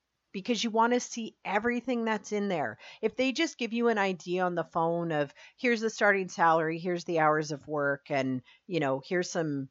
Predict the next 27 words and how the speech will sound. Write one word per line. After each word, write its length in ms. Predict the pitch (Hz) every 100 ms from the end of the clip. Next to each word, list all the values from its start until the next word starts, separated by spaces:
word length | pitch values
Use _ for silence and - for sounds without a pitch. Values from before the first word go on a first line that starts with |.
| -
some 400 | - 156 160 147
benefits," 840 | 139 139 151 - 113 85 - - - _
you 140 | 226 277
don't 200 | 359 320
really 240 | 226 233
wanna 220 | 220 208
start 300 | 190 - 180
negotiating 720 | 165 156 151 151 - 131 123 120
yet. 260 | 113 82 - _ _ -
You 180 | 190 262
wanna 300 | 294 311 285
see 580 | - 202 196 185 180 - -
everything 560 | 233 240 277 277 277
that's 180 | 254 247
included 640 | 233 208 - 214 202 180
in 160 | 156 127
there 220 | 117 92
because 360 | - 170 240 214
the 160 | 247
entire 540 | 233 226 - 285 381 311
package 880 | - 208 262 294 170 143 139 - - _ _ _
might 280 | - 247 349
be 180 | 330 311
okay 460 | 302 302 214 262
for 240 | 320 - 135
you. 340 | 117 80 64 - _ _ _ _ _ _ _ _ _
And 580 | 196 190 196 185 185